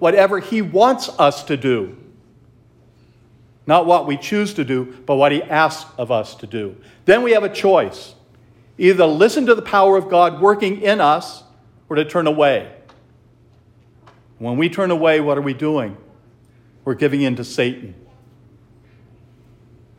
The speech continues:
And Jesus came to destroy that, calling us forth to be the presence of his life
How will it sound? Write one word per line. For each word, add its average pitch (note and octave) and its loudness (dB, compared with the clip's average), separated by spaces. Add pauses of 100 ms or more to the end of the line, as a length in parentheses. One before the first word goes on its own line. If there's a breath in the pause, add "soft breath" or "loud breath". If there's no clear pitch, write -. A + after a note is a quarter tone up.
(140)
And B2 -16
Jesus D3+ -2
came C#3+ -4
to B2 -14
destroy C3+ -4
that, G#2 -10 (680)
calling E3 2
us D#3 0
forth F3 0
to D#3 -2
be G3 -2
the F#3+ 2
presence G3+ 0
of E3 -2
his G3+ 0
life F3 0